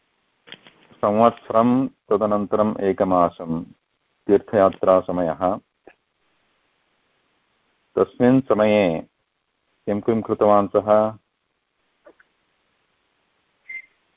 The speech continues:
तीर्थयात्रां च कृतवान्,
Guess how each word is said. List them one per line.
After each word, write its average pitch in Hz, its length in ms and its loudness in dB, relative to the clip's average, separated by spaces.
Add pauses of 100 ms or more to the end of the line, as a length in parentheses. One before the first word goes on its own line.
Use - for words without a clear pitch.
(800)
तीर्थयात्रां 113 1040 2
च 117 100 -6
कृतवान्, 113 680 0